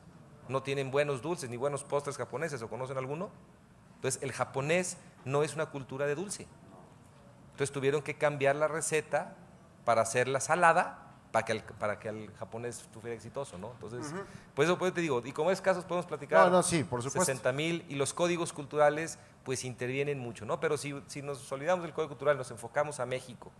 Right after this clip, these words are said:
Speaker 2: Claro.
Speaker 1: al, al, al mercado que conocemos, pues sí, la creatividad, no te discuto en, ni tantito, sí, sí es necesaria e inminente su presencia. Lo que, lo que sí tenemos que tener bien entendido cuál es el insight del consumidor,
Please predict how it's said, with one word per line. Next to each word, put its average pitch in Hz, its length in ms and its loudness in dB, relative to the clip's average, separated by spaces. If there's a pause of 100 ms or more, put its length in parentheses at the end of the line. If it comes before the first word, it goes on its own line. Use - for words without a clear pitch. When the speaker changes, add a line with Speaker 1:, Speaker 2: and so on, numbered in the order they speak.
(120)
Speaker 2:
Claro. 120 240 0 (160)
Speaker 1:
al, 104 260 0
al, 107 220 -2
al 110 160 0
mercado 131 420 2
que 131 100 -8
conocemos, 127 680 -6 (580)
pues - 240 -2
sí, 165 340 -2
la 123 120 2
creatividad, 143 600 2
no 139 140 -8
te 156 120 -4
discuto 151 320 -6
en, 135 320 -8
ni 123 100 -6
tantito, 104 400 -6
sí, 156 380 -4
sí - 320 -6
es 151 200 -6 (1700)
necesaria 143 880 4
e 120 180 -4
inminente 123 520 -6
su 127 160 -8
presencia. 113 520 -6
Lo 98 140 -10
que, 101 160 -8
lo 101 180 -8
que 107 100 -10
sí 131 100 -10
tenemos 143 360 -6
que 139 120 -8
tener 131 360 -2 (400)
bien 131 280 0
entendido 135 600 -4 (100)
cuál 135 280 6
es 131 140 -4
el 120 160 -8
insight 127 260 -10
del 113 120 -12
consumidor, 127 640 -8